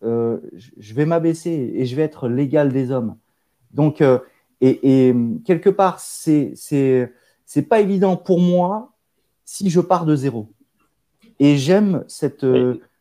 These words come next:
Speaker 1: cette
Speaker 2: si tu
Speaker 1: façon
Speaker 2: pars
Speaker 1: de
Speaker 2: de
Speaker 1: faire
Speaker 2: zéro,
Speaker 1: de
Speaker 2: c'est peut-être que t'es humble, justement.
Speaker 1: Non, mais je veux dire par là, euh, euh,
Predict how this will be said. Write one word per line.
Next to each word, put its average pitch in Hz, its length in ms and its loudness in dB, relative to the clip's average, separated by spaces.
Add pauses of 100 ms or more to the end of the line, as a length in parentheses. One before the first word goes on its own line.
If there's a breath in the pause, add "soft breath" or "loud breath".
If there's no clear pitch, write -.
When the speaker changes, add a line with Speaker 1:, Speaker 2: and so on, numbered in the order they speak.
(120)
Speaker 1:
cette 147 200 -4
Speaker 2:
si 143 60 -4
tu - 0 -
Speaker 1:
façon 175 240 0
Speaker 2:
pars 160 140 6
Speaker 1:
de 143 80 2
Speaker 2:
de 131 40 0
Speaker 1:
faire 127 160 0
Speaker 2:
zéro, 151 220 6
Speaker 1:
de - 20 -4
Speaker 2:
c'est 113 160 -10
peut-être 131 360 -4
que - 100 -8
t'es 110 260 -4
humble, 104 400 -4
justement. 95 540 -14 (1080)
Speaker 1:
Non, 196 140 2
mais 175 280 0 (100)
je 143 140 -4
veux 160 60 2
dire 175 240 0
par 180 160 0
là, 202 380 0
euh, 135 300 2 (420 soft breath)
euh, 67 340 -14